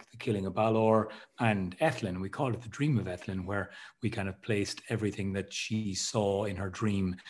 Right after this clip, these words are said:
as this whole story. And it was beautiful dance with Emma Byrne as, as one of the dancers,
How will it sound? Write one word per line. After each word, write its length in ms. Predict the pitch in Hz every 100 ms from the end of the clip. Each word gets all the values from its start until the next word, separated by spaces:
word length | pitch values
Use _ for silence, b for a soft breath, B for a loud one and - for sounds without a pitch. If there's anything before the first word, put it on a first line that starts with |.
| B B 110
as 340 | 104 98 90
this 220 | 110 98
whole 340 | - 98 90 90
story. 420 | - 165 117 98
And 80 | 95
it 80 |
was 220 | 95 92 - B B -
beautiful 320 | 214 185 110
dance 420 | 104 107 104 - 101
with 280 | 90 - - -
Emma 180 | 107 95
Byrne 400 | 117 110 104 104
as, 220 | 92 - 101
as 80 |
one 140 | 95 101
of 60 |
the 40 | 95
dancers, 600 | 104 101 101 101 92